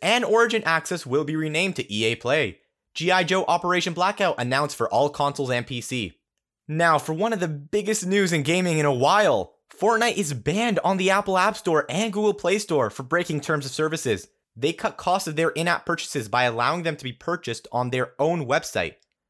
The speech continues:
thus removing the cut they take for in-app purchases. Epic is suing both Apple and Google for antitrust consumer practices. This one will be a story that takes place over a long time. The Last of Us Two is receiving a grounded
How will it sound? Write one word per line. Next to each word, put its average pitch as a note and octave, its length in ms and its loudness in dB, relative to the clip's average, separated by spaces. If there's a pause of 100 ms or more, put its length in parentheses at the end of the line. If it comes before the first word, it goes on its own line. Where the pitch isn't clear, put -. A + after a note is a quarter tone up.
(160)
thus D#3 320 0
removing G3 320 0
the F3+ 80 0
cut F3 320 -2
they C#3 80 0
take F3+ 320 -2
for A2+ 160 -2
in-app B2+ 280 0
purchases. C3+ 600 -4
Epic D3 320 -2
is C3+ 120 -4
suing F3 280 0
both F#3 340 0 (100)
Apple F3+ 420 -2
and F#3+ 240 0
Google F#3+ 320 0
for C3 200 -4
antitrust C#3 480 0
consumer C#3 320 -2
practices. C3+ 680 -2 (600)
This C3+ 240 0
one E3+ 200 2
will D3+ 80 2
be C3 100 -2
a A#2+ 60 0
story C#3 320 2
that A#2 120 -2
takes B2+ 300 -4
place D3+ 340 -2
over G2+ 220 0
a F#2 80 2
long G#2 340 0
time. G2+ 500 0 (260)
The C3+ 60 -4
Last C#3+ 200 2
of D3+ 80 -2
Us D3 100 0
Two G#3 300 -2
is D#3+ 220 0
receiving E3 340 -2
a C3+ 60 -2
grounded B2+ 480 0